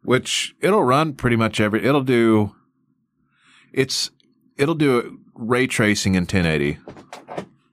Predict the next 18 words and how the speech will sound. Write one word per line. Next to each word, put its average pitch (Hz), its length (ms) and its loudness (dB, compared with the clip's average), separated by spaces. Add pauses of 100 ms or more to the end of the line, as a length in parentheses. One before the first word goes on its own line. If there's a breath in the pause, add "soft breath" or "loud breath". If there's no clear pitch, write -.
So, 101 260 -2
like, 98 340 0
it's, - 440 -2 (880)
it's 240 160 -2
a 190 60 0
pretty 113 280 0
decent 92 380 -2
mid 87 220 -2
card. 78 360 -2 (760 soft breath)
I 113 120 -2
feel 143 240 0
like 131 260 2
a 113 60 0
thirty 120 280 0
sixty - 380 -2
at 87 80 -2
this 92 180 -2
point 92 460 -2